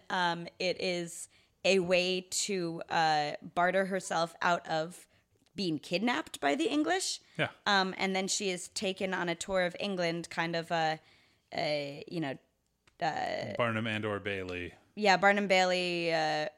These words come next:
Speaker 1: Frankenstein. <laughs>
Speaker 2: It's, it's a freak show.
Speaker 1: Yeah.
Speaker 2: Sideshow.
Speaker 1: Basically. She,
Speaker 2: Circus.
Speaker 1: she is the noble native. Um, and, like, "Look, we can fancy," I mean, a little bit, uh,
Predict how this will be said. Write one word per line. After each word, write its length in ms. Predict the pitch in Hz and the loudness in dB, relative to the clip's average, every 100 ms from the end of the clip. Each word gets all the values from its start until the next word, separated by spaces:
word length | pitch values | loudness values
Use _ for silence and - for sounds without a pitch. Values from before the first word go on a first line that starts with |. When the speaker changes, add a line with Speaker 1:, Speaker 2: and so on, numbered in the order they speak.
| - | -14
Speaker 1:
Frankenstein. 1120 | - 185 180 185 175 - - 180 175 175 190 - | -2 0 0 -2 -8 -8 -4 -2 0 0 -2 -2
<laughs> 80 | - | 0
Speaker 2:
It's, 640 | 277 - 131 117 110 - | 0 0 -2 0 -2 -8
it's 160 | 123 - | -14 -4
a 20 | |
freak 220 | 180 147 | -2 -2
show. 260 | 104 82 80 | -6 -12 -4
Speaker 1:
Yeah. 240 | 233 170 120 | 4 4 6
Speaker 2:
Sideshow. 500 | 131 113 95 82 82 208 | 2 2 -4 -12 -10 0
Speaker 1:
Basically. 480 | 208 185 185 160 | 2 0 -2 -6
She, 100 | 147 | 0
Speaker 2:
Circus. 260 | 135 208 202 | 2 2 2
Speaker 1:
she 160 | 254 220 | 2 2
is 140 | 208 | 2
the 100 | 208 | -2
noble 760 | 202 196 202 190 190 185 180 - | 0 2 2 2 2 2 0 -4
native. 680 | 165 151 135 - 175 - 175 - - _ - | -4 -4 -4 -6 -6 -8 -20 -20 -20 _ -6
Um, 360 | 170 160 151 151 | 0 0 0 -4
and, 120 | - | -2
like, 220 | 165 156 - | 0 -2 -4
"Look, 380 | 202 202 - | 0 0 0
we 120 | 180 185 | -8 -8
can 320 | - 170 165 | -6 -6 -6
fancy," 520 | - 170 165 - 220 | -4 -4 -4 -2 2
I 40 | 233 | 4
mean, 180 | 220 | 2
a 20 | 214 | 0
little 140 | 226 | 0
bit, 260 | 196 165 180 | 0 0 0
uh, 220 | 156 | -2